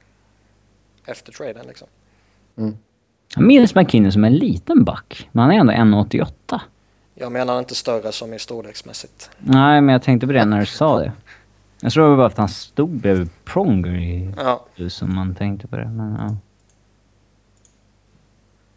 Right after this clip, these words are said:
Speaker 3: Även fast Pronger inte är så stor som man tror att han är.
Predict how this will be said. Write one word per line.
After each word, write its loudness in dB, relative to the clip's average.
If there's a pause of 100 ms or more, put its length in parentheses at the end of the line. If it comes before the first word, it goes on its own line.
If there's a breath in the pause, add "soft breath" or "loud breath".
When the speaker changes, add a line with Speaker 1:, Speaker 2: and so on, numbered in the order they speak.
(460)
Speaker 3:
Även -2
fast -6
Pronger 2
inte -6
är -6
så -12
stor -8
som -6
man -4
tror -6
att -16
han -8
är. -10